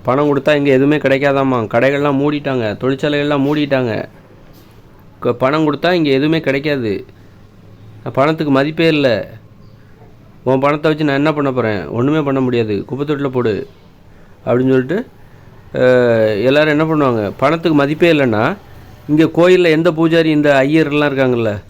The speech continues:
பூஜை செய்றவங்க, அவங்கெல்லாம் இருக்கவே மாட்டாங்க. பணத்துக்கு மதிப்பே இல்லை, பணத்தை சம்பாதிக்கிறதுக்கு தானே அவங்க இங்க இருக்காங்க, உனக்கு வந்து சேவை செய்யறதுக்கு அங்க இருக்காங்க. அவங்க வாழ்க்கையை பார்த்துக்கணும். உன்னுடைய வேண்டுதலை நான் நிற-, கடவுளுக்கு இடையில தர-, தரகர் மாதிரி, இடைத்தரகர் மாதிரி இருந்துக்கிட்டு,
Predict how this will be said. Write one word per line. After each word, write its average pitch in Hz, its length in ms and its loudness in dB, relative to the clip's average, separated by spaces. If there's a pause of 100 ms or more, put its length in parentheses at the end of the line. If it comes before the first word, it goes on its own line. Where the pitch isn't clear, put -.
(160)
பூஜை 139 300 0
செய்றவங்க, 117 400 0
அவங்கெல்லாம் 151 320 0
இருக்கவே 151 260 -2
மாட்டாங்க. 117 360 -2
பணத்துக்கு 156 380 -2
மதிப்பே 160 240 0
இல்லை, 131 140 2
பணத்தை 151 280 0
சம்பாதிக்கிறதுக்கு 165 560 2
தானே 185 140 2
அவங்க 175 200 2
இங்க 160 160 2
இருக்காங்க, 151 340 0 (480)
உனக்கு 151 260 2
வந்து 156 180 2
சேவை 165 260 4
செய்யறதுக்கு 160 360 2
அங்க 156 140 0
இருக்காங்க. 165 340 -2 (680)
அவங்க 139 300 2
வாழ்க்கையை 165 320 2
பார்த்துக்கணும். 151 480 0 (400)
உன்னுடைய 151 380 4
வேண்டுதலை 156 420 4
நான் 147 220 2
நிற-, 139 260 4
கடவுளுக்கு 147 460 0
இடையில 143 340 2
தர-, 135 260 2
தரகர் 143 440 0
மாதிரி, 143 200 2
இடைத்தரகர் 139 520 2
மாதிரி 139 180 2
இருந்துக்கிட்டு, 131 340 -2